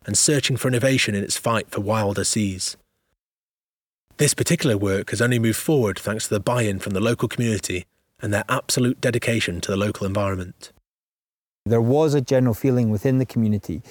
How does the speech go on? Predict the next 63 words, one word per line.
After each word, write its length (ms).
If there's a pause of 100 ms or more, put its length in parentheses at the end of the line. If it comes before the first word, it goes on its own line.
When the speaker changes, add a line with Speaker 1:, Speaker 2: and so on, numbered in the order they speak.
(320)
Speaker 2:
that 140
things 320
weren't 220
quite 220
right 280
in 120
the 80
sea. 300 (320)
You 120
know, 160 (600)
the, 140
the, 200
the 120
land's 320
very 180
obvious. 460
We 100
know 200
there's 180
no 100
wolves 280
'cause 140
there's 140
no 120
wolves. 400 (480)
But 180
you 140
don't 200
know 140
what's 160
under 220
the 80
water. 340
And 160
if 100
you 60
see 140
the 140
odd 120
dolphin, 360
is 80
that 200
good? 220
Is 80
that 240
bad? 200
Should 140
there 80
be 120
hundreds 300
of 60
dolphins 420
or 60
should 220
be 160
one 260
dolphin? 420 (140)
You 140
know, 80
we 220
just 260
don't 200
know. 300